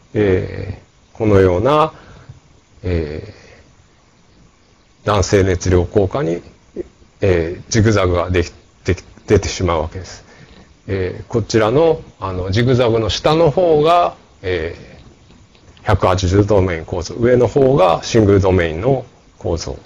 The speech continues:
ということです。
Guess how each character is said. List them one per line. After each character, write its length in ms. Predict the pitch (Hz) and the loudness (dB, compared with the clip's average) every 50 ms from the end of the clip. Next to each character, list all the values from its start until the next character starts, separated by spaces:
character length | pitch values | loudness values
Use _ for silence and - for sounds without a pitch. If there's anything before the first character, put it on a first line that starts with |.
| - _ - | -20 _ -6
と 80 | - | -4
い 100 | 104 80 | -2 -2
う 120 | 65 - - - _ _ _ _ _ _ - - _ _ _ _ _ _ _ _ - _ _ _ _ _ _ _ _ | -2 -6 -10 -18 _ _ _ _ _ _ -20 -20 _ _ _ _ _ _ _ _ -20 _ _ _ _ _ _ _ _
こ 120 | - - | -6 -4
と 100 | - - - | -4 -6 -8
で 60 | - | -8
す。 240 | - - - - | -14 -12 -14 -14